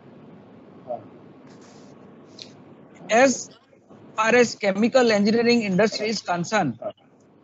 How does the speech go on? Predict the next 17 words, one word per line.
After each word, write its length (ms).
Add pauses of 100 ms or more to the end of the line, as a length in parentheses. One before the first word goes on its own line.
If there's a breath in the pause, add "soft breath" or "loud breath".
(520)
I 200
assure 520 (100)
all 260
dignitaries 680 (320)
that 260 (380)
the 100
Chemical 480
Engineering 300
Department 640
of 160
G 140
E 40
C 240
Bharuch 380 (760)
is 220 (100)
committed 600 (200)
to 440